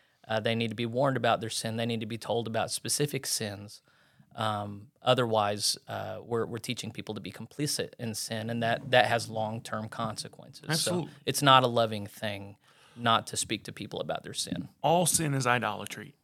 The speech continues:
Speaker 2: at its base form. All sin is idolatry at its base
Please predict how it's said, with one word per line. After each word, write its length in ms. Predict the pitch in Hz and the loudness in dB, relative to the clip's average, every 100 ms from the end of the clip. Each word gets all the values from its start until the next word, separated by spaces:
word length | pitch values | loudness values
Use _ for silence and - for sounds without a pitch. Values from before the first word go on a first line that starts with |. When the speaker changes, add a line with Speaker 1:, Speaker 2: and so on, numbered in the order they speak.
| - | -10
Speaker 2:
at 180 | 113 101 | -8 -4
its 140 | 104 | -6
base 380 | - - 95 - | -6 -14 -10 -10
form. 200 | - - _ _ _ _ _ _ _ _ _ _ _ _ _ _ _ - | -10 -20 _ _ _ _ _ _ _ _ _ _ _ _ _ _ _ -6
All 220 | 135 190 | 4 6
sin 280 | 233 175 139 | 6 6 4
is 100 | 127 | 4
idolatry 600 | 123 120 127 143 139 143 | 4 6 4 2 0 -2
at 60 | 113 | -4
its 140 | 107 | -6
base 420 | - 107 107 - | -6 -6 -4 -6